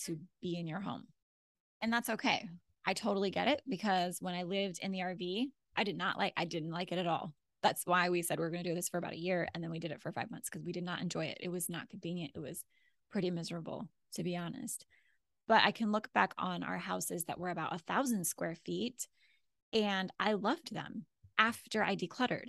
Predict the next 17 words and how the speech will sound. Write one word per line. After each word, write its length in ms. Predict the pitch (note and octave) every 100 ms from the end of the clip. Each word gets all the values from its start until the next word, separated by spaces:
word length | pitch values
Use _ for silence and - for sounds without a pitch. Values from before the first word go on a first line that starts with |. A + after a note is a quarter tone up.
| F#3
That's 200 | - G3
the 80 | -
key. 300 | - B3 - _ _ _ _ _
After 560 | G#3+ A#3+ - - A3+ -
I 160 | F#3+ F#3
decluttered, 800 | F3 - B3 A#3 E3+ C3 E3+ - _ _ _ _ _ _
those 400 | A3+ B3 B3+ A3
homes 420 | G#3+ A#3 A#3+ A#3+
were 220 | G#3 G#3 -
amazing. 880 | A3 G#3 G#3 C#4 G3+ - - - E3+ - -
They 80 |
were 140 | G3+ A3
so 460 | - - A3 C4 -
easy 320 | A3 A3+ A3
to 100 | G3+
be 260 | E3+ E3+ E3
in. 300 | D#3+ D#3+